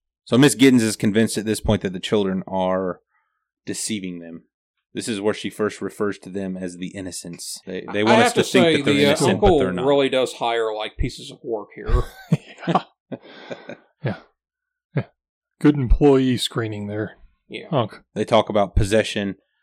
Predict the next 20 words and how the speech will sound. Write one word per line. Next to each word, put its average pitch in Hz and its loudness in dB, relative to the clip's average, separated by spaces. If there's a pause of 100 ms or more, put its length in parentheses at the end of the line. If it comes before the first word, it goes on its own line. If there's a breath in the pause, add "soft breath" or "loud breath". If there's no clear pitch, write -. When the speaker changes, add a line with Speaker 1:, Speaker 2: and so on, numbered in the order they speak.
(120)
Speaker 1:
So 107 -6
Miss 107 -4
Giddens 113 -2
thinks 110 -8
that 95 -10
the 95 -12
ghosts, 107 -4 (560)
this 160 4
is 113 -2
probably 110 2
getting 104 0
further 98 -2 (160)
ahead 98 -6
than 98 -6
we 92 -4
are 95 0
in 90 -6
the 90 -6
movie, 90 -6
but 87 -8